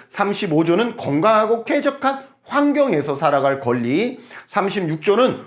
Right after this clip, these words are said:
혼인과 가족 생활, 즉 양성 평등에 관한 내용들이 있습니다. 자, 여기에서 다시 시험에 또 많이 나오는 게 삼십육 조죠.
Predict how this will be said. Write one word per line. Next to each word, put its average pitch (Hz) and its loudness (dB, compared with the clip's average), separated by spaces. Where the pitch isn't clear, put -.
혼인과 247 2
가족 151 -2
생활, 135 0
즉 208 0
양성 151 0
평등에 254 -2
관한 135 2
내용들이 113 -4
있습니다. 143 -4
자, 143 -8
여기에서 165 0
다시 143 -2
시험에 247 0
또 254 0
많이 165 2
나오는 165 2
게 135 0
삼십육 202 -4
조죠. 120 -2